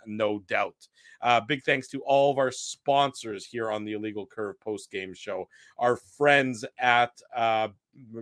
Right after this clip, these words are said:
Rumors Restaurant and Comedy Club, Linden Market Dental Center, Zappia Group Realty,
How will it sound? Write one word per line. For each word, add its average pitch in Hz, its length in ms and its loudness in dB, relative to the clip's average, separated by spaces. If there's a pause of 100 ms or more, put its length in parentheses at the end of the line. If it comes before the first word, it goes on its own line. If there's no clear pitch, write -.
Rumors 139 340 0
Restaurant 127 460 0
and 120 100 -8
Comedy 123 440 2
Club, 90 360 -6 (300)
Linden 135 320 0
Market 131 420 2
Dental 131 320 2
Center, 82 580 -10 (180)
Zappia 131 560 2
Group 123 320 -4
Realty, 127 600 -4